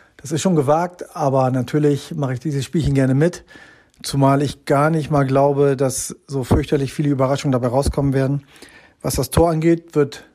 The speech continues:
Maxi Franzreb sicherlich als Nummer eins in die Saison starten.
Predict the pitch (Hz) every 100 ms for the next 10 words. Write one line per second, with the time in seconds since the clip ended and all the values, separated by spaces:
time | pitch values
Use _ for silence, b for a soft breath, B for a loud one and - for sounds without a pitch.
0 | - 147 147 - 151 143 131 - 156 -
1 | 147 151 139 143 143 - 143 127 - 160
2 | 160 165 147 147 151 151 - 160 156 160